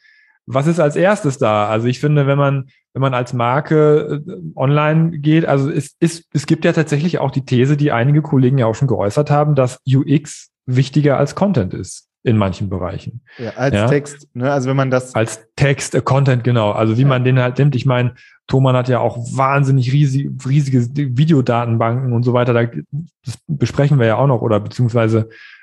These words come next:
Speaker 1: ähm, ähm, ist es einfach hier auch so, dass, dass die auch around the product viel machen.
Speaker 2: Ja.
Speaker 1: Aber trotzdem, diese Kategorieseiten beweisen schon, dass man das nicht unbedingt braucht.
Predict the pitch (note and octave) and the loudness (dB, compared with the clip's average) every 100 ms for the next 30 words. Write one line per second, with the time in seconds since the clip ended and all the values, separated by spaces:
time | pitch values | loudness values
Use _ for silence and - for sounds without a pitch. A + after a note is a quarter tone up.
0 | - A2+ G#2 G#2+ G2+ - - _ _ - | -4 -2 0 0 -2 -4 -16 _ _ -2
1 | G#2 G2+ A2+ A#2+ B2+ C3 G#2 A2 G2+ A2+ | 0 0 0 0 0 2 0 -2 0 0
2 | G2+ - A#2 A2 G2 - G#2 - A2 G#2 | 0 0 0 2 -2 -2 -4 -2 -2 0
3 | G2+ - _ - A2+ A2 A#2 A#2 C3 A#2 | -2 -6 _ -4 0 2 0 -2 0 0
4 | A2 - G#2+ C#3+ D3+ C#3 D#3+ - - G#2+ | 0 -2 0 2 2 0 0 -10 -8 -8
5 | - _ _ _ _ - A2+ A2+ - _ | -8 _ _ _ _ -6 -2 -2 -4 _
6 | - - C3 - - D3+ D#3 E3+ F3+ F3+ | -12 -2 -2 -2 -2 2 4 4 2 0
7 | _ - C#3 B2 B2 - - C3+ B2+ A#2+ | _ -8 -2 2 0 0 -4 -2 -2 -2
8 | A2+ B2+ D#3 D3+ D#3 E3 E3+ E3+ F3 - | -2 -2 0 2 2 0 0 0 -2 -8
9 | _ _ _ _ - A2 G#2 G2+ A#2+ D3 | _ _ _ _ -4 -2 0 0 2 2
10 | D#3+ D#3 - B2 C#3 E3+ E3 B2 - D3+ | 2 0 0 2 2 2 0 -4 0 0
11 | C#3+ A#2 - C3 C3+ F3+ - _ _ _ | 2 0 0 0 2 2 -2 _ _ _
12 | _ - D3+ D3 D#3+ E3 E3+ - D3+ G2 | _ -2 2 4 4 2 0 0 0 0
13 | - | -8